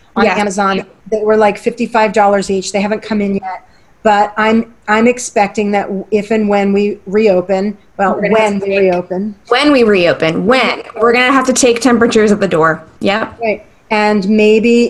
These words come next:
Speaker 1: if your temperature is too high, then you just have to go home. So think about what that looks like for you. Because for me, I have a little drop-off lane in front of my door, and maybe I have,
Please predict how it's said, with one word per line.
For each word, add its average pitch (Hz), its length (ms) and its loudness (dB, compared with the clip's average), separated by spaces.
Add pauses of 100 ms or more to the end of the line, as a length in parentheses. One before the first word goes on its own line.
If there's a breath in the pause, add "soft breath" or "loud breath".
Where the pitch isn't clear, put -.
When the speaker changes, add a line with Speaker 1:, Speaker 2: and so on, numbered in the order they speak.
Speaker 1:
if 220 220 0
your 214 160 2
temperature 220 640 -2
is 214 220 -2
too 220 200 -2
high, 220 540 0
then 208 240 0
you 196 80 2
just 196 180 -6
have 196 140 -6
to 190 80 -4
go 185 100 -2
home. 185 320 -10 (280 soft breath)
So 233 380 0
think 277 240 -2
about 269 280 0
what 233 180 0
that 220 180 0
looks 233 280 -2
like 185 160 -2
for - 140 -10
you. 175 260 -6 (100)
Because 214 520 -4 (100)
for 220 260 0
me, 214 480 0 (260 soft breath)
I 214 120 -2
have 233 120 2
a 226 60 4
little 214 180 4
drop-off 208 540 2
lane 190 340 -4
in 196 160 -4
front 202 280 -2
of 190 100 -2
my 196 180 -2
door, 190 360 2
and 196 260 -2
maybe 208 320 2
I 214 80 2
have, 196 500 -4